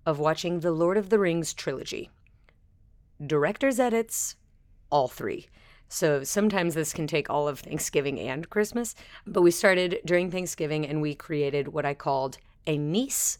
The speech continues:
nest, which I know is not a pun, that is alliteration. I have my devices correct.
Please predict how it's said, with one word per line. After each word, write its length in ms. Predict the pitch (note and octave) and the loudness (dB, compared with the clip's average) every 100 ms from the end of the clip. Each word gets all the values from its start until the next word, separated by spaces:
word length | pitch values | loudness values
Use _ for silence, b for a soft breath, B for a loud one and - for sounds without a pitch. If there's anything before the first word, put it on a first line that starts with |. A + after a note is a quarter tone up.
| _ | _
nest, 520 | C#3+ C#3 D#3 - - | -2 -2 -2 -6 -6
which 240 | - D3 D3 | -8 -6 -2
I 60 | |
know 160 | C#3+ C#3 | 0 0
is 180 | C3+ C#3 | -2 -2
not 200 | C3 - | -4 -6
a 40 | |
pun, 400 | - F3 C#3+ E3 B B B - | -6 -4 -2 -4 B B B -6
that 160 | G#2+ | -4
is 120 | B2+ E3+ | -4 -2
alliteration. 720 | E3+ G#3+ A#3 E3+ - C#3 E3 b b | 0 0 -2 -2 -2 -4 -6 b b
I 60 | - | -10
have 220 | B2+ C3 | -6 -4
my 120 | D3 | -2
devices 500 | E3 F#3+ F#3+ G#3+ G#3 | -2 -2 -4 -4 -6
correct. 680 | - B3 G3+ - - - | -4 0 0 0 -8 -14